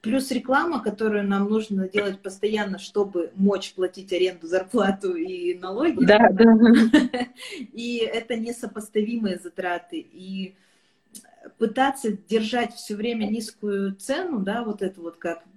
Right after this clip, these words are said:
Speaker 1: дядя Ашот, конечно, можно дождаться, что все уйдут с рынка, и ты такой красивый один останешься, да, и сможешь поднять цену и заработать. Но это тоже странное убеждение, потому что по факту-то ты можешь потом не удовлетворить рынок, и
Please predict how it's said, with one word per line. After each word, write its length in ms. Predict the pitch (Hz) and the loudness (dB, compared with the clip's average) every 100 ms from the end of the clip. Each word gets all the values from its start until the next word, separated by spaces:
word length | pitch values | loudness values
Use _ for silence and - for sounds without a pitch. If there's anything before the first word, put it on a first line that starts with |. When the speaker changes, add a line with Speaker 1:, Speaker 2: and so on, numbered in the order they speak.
| _ | _
Speaker 1:
дядя 600 | 190 175 165 165 165 - | -4 -2 -2 -6 -8 -12
Ашот, 440 | - 180 - 175 - | -14 -12 -8 -8 -6
конечно, 400 | 180 190 196 208 | -8 -6 -4 -2
можно 320 | 196 208 196 | -2 -2 -2
дождаться, 560 | 196 202 202 214 214 190 | -2 -2 0 -2 -4 -8
что 260 | - 190 | -8 -10
все 240 | 185 - 208 | -6 0 0
уйдут 300 | 202 196 202 | 0 -2 -4
с 80 | |
рынка, 320 | 220 220 214 190 | -2 0 2 0
и 80 | |
ты 120 | 190 208 | -2 -2
такой 320 | 214 - 196 | -4 -2 -2
красивый 520 | 202 - 220 202 190 | -4 -10 -6 -2 -2
один 220 | 190 302 | -4 -6
останешься, 680 | 262 - 196 185 175 - 143 | -8 -8 -8 -8 -10 -18 -16
да, 300 | 156 190 240 - - | -8 -6 -6 -10 -18
и 200 | 190 185 | -12 -10
сможешь 340 | - 190 175 | -4 -4 -4
поднять 420 | - 180 190 175 | -6 -6 -6 -8
цену 220 | - 180 175 | -8 -10 -10
и 80 | 165 | -12
заработать. 540 | 175 170 233 - 214 _ _ _ _ | -10 -8 -10 -10 -12 _ _ _ _
Но 140 | - 208 | -2 0
это 220 | 220 220 | 0 -4
тоже 240 | 262 262 | -4 -4
странное 420 | 226 226 226 208 196 | -4 -2 0 0 0
убеждение, 600 | 196 196 196 285 349 220 | -2 -2 -2 -4 -4 -4
потому 420 | 196 202 202 214 | -4 -2 -2 -2
что 720 | - _ _ 208 202 196 196 | -4 _ _ -4 -2 -2 -4
по 140 | 202 196 | -8 -4
факту-то 460 | 254 254 233 - | -4 -2 -8 -6
ты 140 | 196 208 | -2 0
можешь 340 | 208 208 - | 0 -2 -2
потом 340 | 202 196 220 | -6 -2 0
не 100 | 208 | 2
удовлетворить 720 | 196 190 190 202 - 220 233 208 | 2 0 0 0 0 0 0 0
рынок, 480 | 254 285 214 - | 0 0 -2 -2
и 420 | 190 185 180 156 | -6 -6 -6 -10